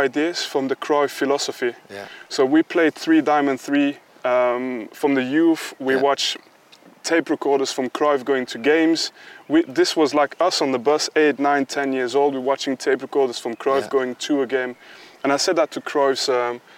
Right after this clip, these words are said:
Speaker 1: to, to Johan Cruyff's wife, uh, when I met her, to, to, to understand how far that,
Speaker 2: The
Speaker 1: that
Speaker 2: principles, the philosophy went.
Speaker 1: how far he went. Like,
Speaker 2: Yeah.
Speaker 1: they didn't even, so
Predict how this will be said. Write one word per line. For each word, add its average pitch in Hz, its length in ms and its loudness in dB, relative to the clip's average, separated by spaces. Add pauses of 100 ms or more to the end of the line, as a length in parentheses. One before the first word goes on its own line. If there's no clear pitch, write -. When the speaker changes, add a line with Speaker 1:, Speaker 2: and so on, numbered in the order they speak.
(520)
Speaker 1:
to, 127 240 -4
to 131 140 -6
Johan 135 240 2
Cruyff's 131 360 -2
wife, 127 520 0 (200)
uh, 117 320 -2
when 120 120 0
I 117 60 -2
met 123 260 -2
her, 117 160 -4
to, 123 260 -8 (120)
to, 127 140 -6 (100)
to 147 140 2
understand 143 560 2 (120)
how 143 140 4
far 131 480 2 (480)
that, 120 400 2
Speaker 2:
The 117 60 -8
Speaker 1:
that 120 80 0
Speaker 2:
principles, 110 480 -2
the 104 60 -8
philosophy 110 420 -2
went. 101 280 -4 (100)
Speaker 1:
how 151 320 -2
far 139 280 0
he 117 140 0
went. 135 340 -2
Like, 123 160 0
Speaker 2:
Yeah. 104 60 0
Speaker 1:
they 139 80 4
didn't 151 240 0
even, 131 220 -4
so 147 180 0